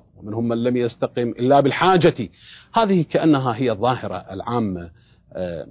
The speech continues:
وإن كان هذه الظاهرة لها استثناءات بطبيعة الحال، لكن الظاهرة العامة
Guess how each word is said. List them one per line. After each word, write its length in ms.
وإن 320
كان 200
هذه 240
الظاهرة 280
لها 260
استثناءات 640
بطبيعة 320
الحال، 360
لكن 280
الظاهرة 480
العامة 400